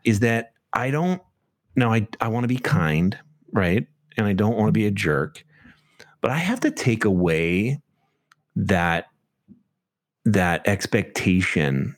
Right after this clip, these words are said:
that I have that I will respond perfectly to even the most,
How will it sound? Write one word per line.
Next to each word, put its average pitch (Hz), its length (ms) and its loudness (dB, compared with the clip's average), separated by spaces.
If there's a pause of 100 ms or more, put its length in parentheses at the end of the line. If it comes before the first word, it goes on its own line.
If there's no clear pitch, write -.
that 92 120 2
I 85 160 2
have 71 320 0
that - 200 -4
I 107 240 0
will 110 280 2
respond 82 560 -2 (120)
perfectly - 920 -2 (340)
to 110 220 2
even 117 460 4
the 90 120 2
most, 87 640 0